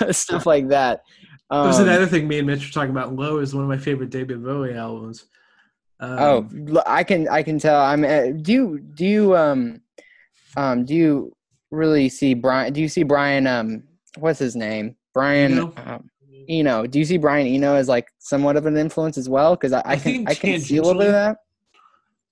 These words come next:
Speaker 2: because Brian Eno was, like, working through,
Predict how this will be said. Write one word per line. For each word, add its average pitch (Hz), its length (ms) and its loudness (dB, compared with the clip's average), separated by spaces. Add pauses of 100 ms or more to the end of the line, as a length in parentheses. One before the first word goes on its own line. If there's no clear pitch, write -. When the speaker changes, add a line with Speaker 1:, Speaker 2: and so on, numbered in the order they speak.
(140)
Speaker 2:
because 170 760 -6 (2500)
Brian 196 320 -2
Eno 143 240 -4
was, 131 140 -10
like, 113 120 -14
working 120 320 -14
through, 117 480 -16